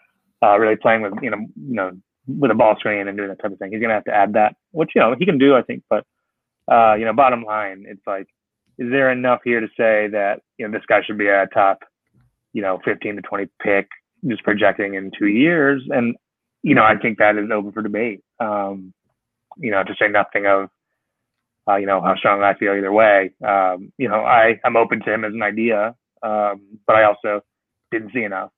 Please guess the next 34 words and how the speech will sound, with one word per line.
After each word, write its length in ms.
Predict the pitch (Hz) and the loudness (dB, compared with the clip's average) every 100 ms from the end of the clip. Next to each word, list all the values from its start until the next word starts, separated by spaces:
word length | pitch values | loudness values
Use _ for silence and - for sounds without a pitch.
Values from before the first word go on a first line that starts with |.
| - _ - | -20 _ -8
And, 600 | 104 101 190 196 98 98 | -6 -6 -6 -8 -10 -6
uh, 380 | 95 92 92 95 220 175 _ - | -2 -2 -6 -10 -18 -20 _ -6
you 100 | 160 | 0
know, 180 | 101 92 - | 2 0 -6
in 300 | 151 139 113 | -6 -4 -2
terms 200 | 110 104 | 0 0
of 80 | |
positives 460 | 98 107 104 101 95 | 2 2 2 -2 -8
from 120 | 127 | -10
him, 120 | 110 127 | -10 -6
like, 160 | 110 | -4
his 200 | 107 113 | -2 0
good 200 | 110 113 | 0 0
games 300 | 113 107 107 - | 0 0 -2 -8
to 60 | |
me 160 | 110 104 | -6 -4
were, 280 | 101 98 95 _ _ _ _ - | 0 0 -2 _ _ _ _ -6
you 80 | |
know, 80 | 101 | -2
not 200 | 104 107 | 2 2
really 380 | 113 104 104 101 _ 123 | 4 2 2 -2 _ -6
great. 340 | 110 110 95 - - 127 | 0 2 0 -10 -14 -8
Uh, 320 | 120 123 135 - | -6 -6 -6 2
so, 200 | 131 113 _ _ _ | 2 2 _ _ _
you 80 | 139 | 0
know, 60 | 110 | 4
I, 360 | 110 120 127 | 4 4 2
I'm 80 | 123 | 2
probably 260 | 117 113 120 | 2 2 0
on 60 | |
the 60 | 110 | -4
lower 260 | 107 113 104 | -2 0 -2
end, 320 | 101 98 98 _ - | -6 -12 -20 _ -14
um, 480 | 101 98 95 92 90 | -10 -8 -10 -14 -20